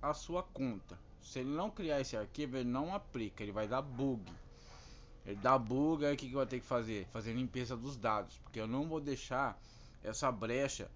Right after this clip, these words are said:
de salvar a conta no seu dispositivo, do dispositivo mandar para a conta novamente. Porque por enquanto, vocês têm que entender o A P K antes, antes de colocar,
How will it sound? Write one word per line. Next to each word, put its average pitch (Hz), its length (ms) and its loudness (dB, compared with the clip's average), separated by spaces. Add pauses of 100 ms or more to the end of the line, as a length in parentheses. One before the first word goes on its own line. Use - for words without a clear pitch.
(440)
de 107 180 -2
salvar 135 480 8
a - 20 4
conta 127 440 0
no 120 140 0
seu 160 220 0
dispositivo, 143 720 -2
do 151 120 -6
dispositivo 135 720 0
mandar 143 500 4
para 143 260 4
a - 20 2
conta 127 340 -4
novamente. 131 640 0 (440)
Porque 120 200 -2
por 135 220 -2
enquanto, 135 640 2 (120)
vocês 117 260 -4
têm 123 160 0
que 151 120 -4
entender 135 360 2
o 131 60 6
A 143 60 4
P 143 180 0
K 123 400 4
antes, 147 440 -2
antes 175 480 0
de 175 100 -2
colocar, 165 680 4